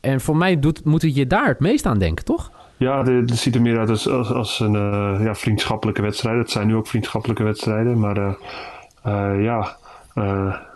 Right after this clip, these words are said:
Speaker 2: het ziet eruit als training. Het, het, het voelt nog niet helemaal voor mij van, "Oh, er komt nu even een, eh, een echte N B A-wedstrijd aan," of zo. Het, het, het, het gevoel is toch anders met de,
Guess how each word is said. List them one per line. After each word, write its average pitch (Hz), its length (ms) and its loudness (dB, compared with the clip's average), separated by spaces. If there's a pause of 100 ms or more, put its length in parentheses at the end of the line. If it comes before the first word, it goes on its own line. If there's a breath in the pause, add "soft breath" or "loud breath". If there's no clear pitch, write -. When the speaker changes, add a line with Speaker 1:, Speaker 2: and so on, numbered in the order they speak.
(160 loud breath)
Speaker 2:
het 117 160 0
ziet 113 160 0
eruit 117 200 0
als 107 140 -2
training. 143 400 2
Het, 117 120 0
het, 117 180 2
het 123 200 0
voelt 135 220 0
nog 123 120 4
niet 139 140 4
helemaal 131 360 2
voor 123 160 0
mij 123 160 2
van, 123 140 -2
"Oh, 123 200 0
er 104 80 2
komt 110 220 2
nu 113 140 2
even 107 240 -4
een, 107 160 2
eh, 107 240 -2 (460 loud breath)
een 110 120 0
echte - 380 -2
N 107 40 2
B 107 40 2
A-wedstrijd 107 520 0
aan," 92 180 0
of 90 180 -4
zo. 92 260 -4
Het, 95 120 -2
het, 101 280 0
het, 104 280 -4
het 110 160 -2
gevoel - 340 -2
is 117 120 -2
toch - 180 -4
anders 110 360 2
met 101 160 0
de, 101 280 -2